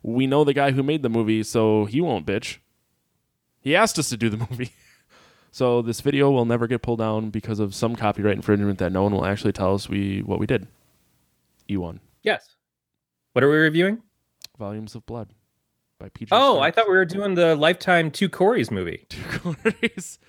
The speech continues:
Speaker 1: Oh, man. So, I don't know why the two Corys made me think of this, but yesterday I had some, uh, Guinness macaroni and cheese bites from your
Speaker 2: Ooh.
Speaker 1: local grocer's freezer. They're really fucking good.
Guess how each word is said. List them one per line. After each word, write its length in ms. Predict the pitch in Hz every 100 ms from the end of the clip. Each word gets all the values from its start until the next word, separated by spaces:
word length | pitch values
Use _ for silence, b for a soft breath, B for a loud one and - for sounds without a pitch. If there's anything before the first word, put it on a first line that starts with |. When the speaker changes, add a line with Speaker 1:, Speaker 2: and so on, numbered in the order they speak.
| b b b 131 -
Speaker 1:
Oh, 460 | 170 170 156 139 123
man. 560 | 135 139 131 120 113 107
So, 880 | - 170 156 147 143 139 135 135 123
I 100 | 143
don't 120 | 170 160
know 60 |
why 140 | 151 135
the 100 | 127
two 160 | 151
Corys 320 | - 156 131
made 140 | 113 107
me 80 | 107
think 200 | 113 110
of 60 |
this, 80 | 110
but 120 | 110
yesterday 380 | 113 139 - 151
I 40 |
had 140 | 139 131
some, 320 | 117 104 101
uh, 360 | - 107 101 82 58 -
Guinness 560 | 107 107 127 131 - - _ _ _ _ 98
macaroni 540 | 107 107 110 123 117
and 80 | 98
cheese 260 | - 123
bites 520 | 139 156 190 - - - _ _ _ -
from 240 | - 117
your 160 | 107 101
Speaker 2:
Ooh. 140 | 330
Speaker 1:
local 360 | 113 113 120 113
grocer's 440 | 110 110 123 107
freezer. 480 | - 117 151 190 196 _ _ _ _ _ _ -
They're 140 | 247
really 180 | 294 277
fucking 320 | - 269 262
good. 300 | 269 285 196